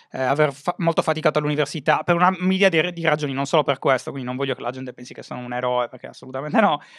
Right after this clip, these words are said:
eh, cioè, è stata una, una, una serie di fattori che mi ha fatto perdere un po' di tempo.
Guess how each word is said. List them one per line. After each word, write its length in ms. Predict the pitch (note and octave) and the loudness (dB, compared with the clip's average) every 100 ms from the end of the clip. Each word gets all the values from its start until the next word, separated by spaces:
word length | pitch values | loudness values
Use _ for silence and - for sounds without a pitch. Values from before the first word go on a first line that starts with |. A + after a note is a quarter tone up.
| - - | -18 -8
eh, 340 | C3 C3 C#3 F3 | -4 -4 -6 -10
cioè, 140 | D3 | -14
è 20 | B2+ | -8
stata 240 | D#3 C#3+ | -6 -2
una, 140 | C3+ B3 | -4 -2
una, 240 | E3 D#3 G3 | -2 -2 -2
una 200 | A3 F3+ | 0 0
serie 180 | G3+ E3 | 0 0
di 60 | |
fattori 340 | D#3+ F#3 G3+ D#3+ | 4 4 4 0
che 80 | C#3+ | -4
mi 60 | |
ha 20 | |
fatto 180 | E3+ E3 | -6 -4
perdere 220 | D3+ C#3 | -4 -4
un 60 | F3 | -4
po' 80 | D#4 | -4
di 100 | C4 | -2
tempo. 380 | C#3 D3+ C3+ | -2 -2 -4